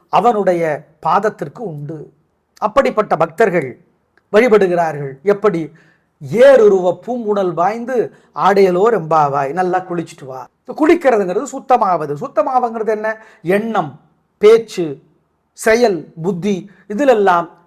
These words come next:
செழுமை வருவது, செழுமை வருவது. அதான் நாங்க பார்த்துருக்கோம், எல்லாரும் பார்க்கறது தான். எனவே அந்த பித்து, பிரியம், ஒரு அர்ஜ், அஃபெக்ஷன் எல்லாம் வரும்.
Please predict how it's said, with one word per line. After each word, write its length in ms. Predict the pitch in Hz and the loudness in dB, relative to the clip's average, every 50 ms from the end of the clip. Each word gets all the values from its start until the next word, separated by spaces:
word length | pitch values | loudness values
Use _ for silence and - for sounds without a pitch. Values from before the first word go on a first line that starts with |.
| _ _ | _ _
செழுமை 520 | - - - 269 269 269 285 254 262 233 | -6 2 4 6 6 6 6 4 4 4
வருவது, 600 | 190 180 165 165 151 151 127 131 123 113 - - _ _ _ _ _ | 4 2 2 0 -2 -4 -6 -8 -12 -14 -14 -20 _ _ _ _ _
செழுமை 600 | _ - - 240 233 226 233 247 226 226 233 233 - | _ -2 2 2 4 4 2 -2 -4 -4 -8 -8 -8
வருவது. 540 | 151 160 156 156 131 127 - - 123 - - _ _ _ _ _ _ _ _ - | -6 -6 -4 -4 -6 -8 -12 -14 -18 -20 -20 _ _ _ _ _ _ _ _ -6
அதான் 280 | 208 175 156 139 - - _ _ _ _ _ _ _ _ _ _ _ | -6 -6 -6 -8 -10 -12 _ _ _ _ _ _ _ _ _ _ _
நாங்க 220 | - 233 233 220 208 185 214 | -4 -2 -2 0 2 4 4
பார்த்துருக்கோம், 500 | 226 226 - 240 208 208 - 147 - - _ _ _ _ _ _ _ _ _ _ | 4 4 4 2 0 0 0 -4 -12 -14 _ _ _ _ _ _ _ _ _ _
எல்லாரும் 460 | - 160 151 165 180 214 254 262 233 | -12 -6 0 2 4 6 6 4 6
பார்க்கறது 380 | 226 220 226 208 214 214 208 170 | 4 4 4 4 2 0 -2 -2
தான். 240 | 165 160 - - - _ _ _ _ _ _ _ _ | -4 -8 -12 -12 -18 _ _ _ _ _ _ _ _
எனவே 500 | - 196 208 214 214 185 180 160 139 147 143 _ _ _ _ _ _ _ _ _ _ _ | -8 -4 0 0 2 2 0 -2 -4 -6 -10 _ _ _ _ _ _ _ _ _ _ _
அந்த 300 | - 185 175 165 175 170 - | -8 -6 -4 -4 -6 -6 -8
பித்து, 460 | 233 220 - _ - 277 269 269 262 262 - _ _ _ | -12 -12 -12 _ -8 -8 -6 -8 -8 -12 -16 _ _ _
பிரியம், 600 | - 196 202 208 233 233 240 240 247 240 240 - - _ _ _ _ _ _ _ _ _ _ | -8 -4 -4 -2 -2 0 0 0 -2 -2 -6 -14 -20 _ _ _ _ _ _ _ _ _ _
ஒரு 200 | - 190 185 185 | -6 -4 -4 -2
அர்ஜ், 440 | - 175 202 226 220 170 147 143 - - - _ _ _ _ _ _ _ _ - | 2 4 4 4 4 2 -2 -8 -10 -12 -16 _ _ _ _ _ _ _ _ -12
அஃபெக்ஷன் 600 | 180 - 247 240 - - - 208 175 160 143 - | -4 0 0 0 0 0 -4 -4 -4 -6 -8 -12
எல்லாம் 520 | 160 170 175 196 196 175 165 156 143 - - | -10 -6 -4 -2 0 0 -2 -2 -6 -12 -10
வரும். 480 | 151 160 175 185 208 208 202 - - | -4 0 2 2 2 0 -2 -8 -20